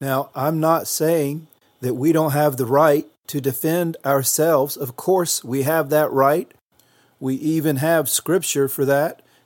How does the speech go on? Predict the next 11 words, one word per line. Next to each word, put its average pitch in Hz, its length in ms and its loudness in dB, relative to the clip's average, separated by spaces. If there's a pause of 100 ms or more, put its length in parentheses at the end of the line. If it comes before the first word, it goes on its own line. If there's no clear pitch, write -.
because 139 460 -2
Jesus 156 640 -2 (200)
instructed 156 680 -2
his 151 220 -4
disciples 151 720 0
saying, 147 500 0 (280)
"He 170 300 -2
who 156 180 2
has 160 320 0
no 151 160 0
sword, 160 640 2